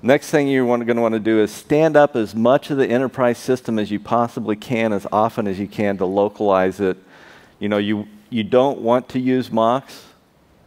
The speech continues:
unless you have to, or service virtualization.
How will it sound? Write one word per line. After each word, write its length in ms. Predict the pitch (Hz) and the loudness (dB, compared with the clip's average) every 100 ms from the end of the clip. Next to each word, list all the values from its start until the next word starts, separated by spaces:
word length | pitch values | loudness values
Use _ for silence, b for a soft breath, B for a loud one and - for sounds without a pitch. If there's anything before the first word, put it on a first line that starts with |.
| _ _ _ _ - | _ _ _ _ -10
unless 340 | - 107 110 - | -6 -2 -2 -2
you 120 | 98 | -2
have 280 | 107 104 - | 0 -2 -2
to, 160 | 113 117 | -2 0
or 80 | 101 | 0
service 400 | - 107 107 104 | 0 -2 -2 -2
virtualization. 1000 | 107 104 110 101 98 95 101 - 117 | -4 -4 -4 -4 0 0 0 -2 -6